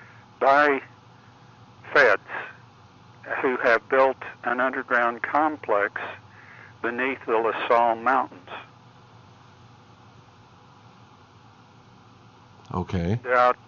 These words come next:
Speaker 1: uh, teams that, that scour this area to try and keep people out of it. They can't ban people from being in there because there are a number of miners that have placer claims in there, some of them patented.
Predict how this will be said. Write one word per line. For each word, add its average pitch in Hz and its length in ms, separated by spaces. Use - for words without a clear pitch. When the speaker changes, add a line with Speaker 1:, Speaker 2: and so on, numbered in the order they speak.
Speaker 1:
uh, 120 340
teams 123 440
that, 113 180
that 113 160
scour 123 440
this 120 160
area 117 460
to 120 100
try 120 320
and 110 80
keep - 240
people 117 400
out 139 220
of 110 160
it. 123 100
They 117 120
can't 151 340
ban 160 400
people 117 360
from 107 240
being 107 300
in 110 180
there 123 240
because 123 420
there 117 280
are 113 60
a 113 40
number 123 520
of 110 80
miners 123 540
that 113 120
have 110 260
placer 147 540
claims 104 420
in 110 120
there, 113 200
some 135 180
of 127 120
them 113 180
patented. 113 580